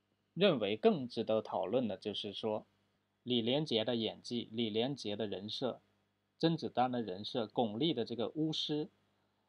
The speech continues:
以及刘亦菲的塑-，塑-，这个人物塑造，没，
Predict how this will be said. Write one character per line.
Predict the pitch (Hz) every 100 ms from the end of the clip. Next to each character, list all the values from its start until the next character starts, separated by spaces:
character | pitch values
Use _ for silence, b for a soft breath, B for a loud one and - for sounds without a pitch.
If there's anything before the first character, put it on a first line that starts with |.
| -
以 | 120
及 | 107 113 127 123 _ _ B -
刘 | 123 143
亦 | 165
菲 | - 139
的 | 135
塑-， | - - 165 _
塑-， | - - 160 - -
这 | - 135
个 | 117
人 | 107 131
物 | 160
塑 | - 151
造， | 127 131 - _ _ _ _ _ _ _ _ _ _ _ _ _ _ _ _ - - _
没， | 139 160